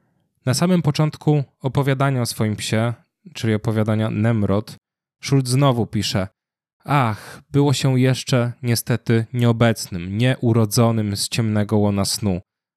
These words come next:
A już to szczęście ziściło się, już czekało na nas, niedołężnie leżące na chłodnej podłodze kuchni". Dwie strony dalej znowu: "Ach, życie, młode i wątłe życie, wypuszczone z zaufanej ciemności". I tak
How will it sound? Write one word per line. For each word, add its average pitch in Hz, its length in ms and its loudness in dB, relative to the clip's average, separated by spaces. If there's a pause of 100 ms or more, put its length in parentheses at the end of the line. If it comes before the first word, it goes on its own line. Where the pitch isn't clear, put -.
(120)
A 113 100 0
już 147 200 2
to 135 140 0
szczęście 120 480 -2
ziściło 107 540 0
się, 90 200 -6
już 107 260 -2
czekało 120 520 0
na 92 140 -2
nas, - 280 -8
niedołężnie 117 680 2
leżące 110 420 0
na 107 100 0
chłodnej 104 400 -2
podłodze 98 440 0
kuchni". 92 540 -6 (480)
Dwie 127 200 -2
strony 139 340 -2
dalej 127 500 0 (120)
znowu: 104 600 0 (380)
"Ach, 156 560 -2
życie, 110 580 -2 (400)
młode 135 640 2
i 123 100 0
wątłe 117 440 0
życie, 101 440 -2
wypuszczone 117 600 -2
z 104 40 -4
zaufanej 107 540 0
ciemności". 101 800 -2 (120)
I 123 100 -4
tak - 360 -6